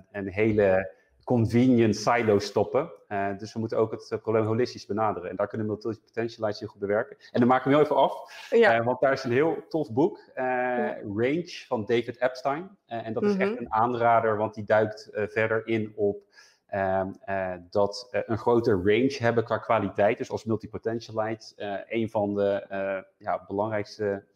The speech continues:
Speaker 1: skills is voor de toekomst.
Speaker 2: Ja, Marjolein pakt al gelijk mijn, mijn punt op, die, zeg maar, die ik wilde aanpakken. Bruggenbouwers nodig. En dat is super interessant. En sowieso bedankt voor,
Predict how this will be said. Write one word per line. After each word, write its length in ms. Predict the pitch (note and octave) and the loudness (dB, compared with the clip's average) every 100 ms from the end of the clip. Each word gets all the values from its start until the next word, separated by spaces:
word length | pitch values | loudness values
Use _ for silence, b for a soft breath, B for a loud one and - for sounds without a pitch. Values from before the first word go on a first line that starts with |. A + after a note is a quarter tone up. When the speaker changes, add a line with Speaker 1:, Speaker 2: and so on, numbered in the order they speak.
| _ _ | _ _
Speaker 1:
skills 500 | - - A2 G2 - | -16 0 2 2 -2
is 340 | F#2+ - - | -6 -6 -10
voor 140 | - F2+ | -8 -8
de 100 | F2 | -8
toekomst. 540 | - - _ - _ _ b b b | -18 -20 _ -20 _ _ b b b
Speaker 2:
Ja, 180 | G3+ F#3+ | -4 -2
Marjolein 560 | E3+ F3 F#3 F#3 G3 G3 | 0 2 2 2 0 0
pakt 240 | G3+ - | -4 -2
al 80 | F#3+ | -4
gelijk 400 | G3 G3 G3+ G#3 | 0 0 0 2
mijn, 300 | G#3+ G3+ F#3 | 0 2 0
mijn 180 | F#3+ - | -2 0
punt 280 | G#3 G3 | 0 0
op, 200 | - G#3 | -2 -4
die, 80 | F#3+ | -8
zeg 240 | - G#3 - | -8 -6 -2
maar, 140 | F#3+ | 0
die 120 | G3 | 0
ik 80 | F#3 | 0
wilde 300 | F#3+ G3 F#3+ | 2 4 2
aanpakken. 640 | - G#3 G#3 D#3+ D#3 E3+ | 2 0 0 -2 -4 -4
Bruggenbouwers 680 | D#3+ B3+ C4+ F3+ F3 E3+ D#3+ | 2 2 2 0 4 2 2
nodig. 520 | E3 D#3 D3+ D3+ - | -2 -2 -2 -4 -4
En 140 | - F#3 | -2 0
dat 140 | G#3+ | 0
is 320 | A#3 - - | -2 -4 -4
super 320 | C#4 C#4+ A#3+ | 0 0 0
interessant. 640 | - G#3 F#3+ F3+ D#3+ D#3+ D#3+ | 0 -2 -2 -4 -2 -2 0
En 220 | F#3+ G3 | 0 0
sowieso 480 | - A3 A3 A3+ A#3 | -2 -4 -2 -2 -2
bedankt 380 | G#3+ A3 G#3+ G#3+ | -2 -2 -4 -6
voor, 380 | G3+ G3 F#3+ | -4 -2 -4